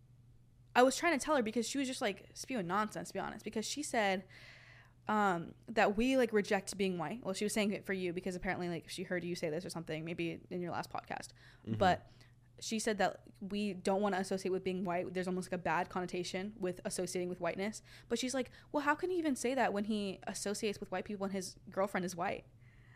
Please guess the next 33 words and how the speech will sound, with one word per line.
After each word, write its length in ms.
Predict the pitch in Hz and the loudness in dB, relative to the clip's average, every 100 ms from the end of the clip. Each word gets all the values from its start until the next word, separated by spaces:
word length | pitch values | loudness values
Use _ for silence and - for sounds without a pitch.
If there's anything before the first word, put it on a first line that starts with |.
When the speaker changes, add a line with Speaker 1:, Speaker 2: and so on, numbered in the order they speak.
| - | 4
Speaker 1:
I 80 | - 359 | 10 10
was 140 | 349 | 12
like, 200 | 339 247 | 8 8
<laughs> 120 | - - | 10 12
"How 100 | 440 | 12
does 140 | 403 | 12
that 160 | 339 302 | 10 8
make 140 | 285 | 6
sense 200 | 311 285 | 4 4
at 80 | 262 | 6
all?" 420 | 311 277 180 - - 143 | 8 10 8 2 -6 -4
Speaker 2:
What? 240 | 165 180 - | 0 0 2
Speaker 1:
Because 220 | 320 320 | 4 6
I 100 | 330 | 6
was 120 | 320 | 6
like, 180 | 294 214 - - - - - - - - | 2 0 -10 -20 -20 -20 -20 -20 -12 -2
"What? 280 | 220 247 - | 8 8 8
So 220 | 240 208 | 4 6
our 180 | 208 220 | 6 6
identity 580 | 208 196 208 214 202 - - - - - - - - | 6 2 0 0 -2 -4 -18 -20 -20 -20 -20 -20 0
is 200 | 220 190 | 4 4
affected 440 | 190 185 - 202 185 | 2 0 2 0 2
by 340 | 180 180 175 - - | 2 2 -2 -6 -12
who 120 | - 202 | -2 0
we 160 | 196 | 0
find 240 | 190 180 175 | 2 2 0
attractive?" 640 | - 175 - 339 466 - - - - - - | -2 -4 -2 0 -2 -4 -20 -20 -20 -12 2
Because 220 | 233 120 | 8 10
Speaker 2:
Or 40 | |
who 60 | - | 12
Speaker 1:
I 40 | |
Speaker 2:
we 40 | - | 12
Speaker 1:
also 180 | 277 | 12